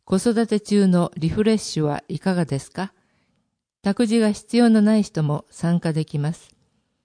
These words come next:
日時、場所は申し込みフォームで確認をしてください。内容、耳つぼとフェイシャルリフト、腸もみ、バレトンとダンス、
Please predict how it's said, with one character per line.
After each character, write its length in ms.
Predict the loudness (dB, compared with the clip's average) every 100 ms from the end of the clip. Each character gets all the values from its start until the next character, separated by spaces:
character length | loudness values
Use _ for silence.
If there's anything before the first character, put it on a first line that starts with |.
| _ _ _ _
日 360 | 2 4 4 0
時、 240 | -2 -4 -4
場 160 | -4
所 200 | 0 2
は 220 | 2 0 -6 _ _
申 220 | 2 4
し 100 | 2
込 140 | 0 4
み 120 | 4
フ 140 | 4
ォ 60 | 4
ー 40 |
ム 120 | 4 2
で 240 | -2 -4
確 280 | -6 -4 2
認 260 | 4 6 4
を 80 | 2
し 80 |
て 100 | 0
く 100 | -6
だ 120 | -4 -4
さ 180 | -4
い。 120 | -8 -10 _ _ _ _ _ _ _ _ _ -4
内 280 | 0 2 4
容、 300 | 2 0 -4 _ _ _ _ 0
耳 280 | 4 6 4
つ 160 | 0
ぼ 160 | -2 0
と 240 | 0 0 -2 -4
フ 60 | -2
ェ 100 | 0
イ 40 |
シ 160 | 0 0
ャ 40 |
ル 120 | 0
リ 100 | 0
フ 140 | -2 -6
ト、 200 | -8 -8 _ _ _ _ _ _ _
腸 300 | 2 4 6
も 160 | 4
み、 220 | 2 0 -4 _ _ _ _ _ _ _ _ _
バ 120 | -2
レ 160 | 0 0
ト 180 | 2 2
ン 100 | 2
と 280 | 0 -2 -2 _
ダ 160 | -2 0
ン 100 | 0
ス、 280 | -4 -14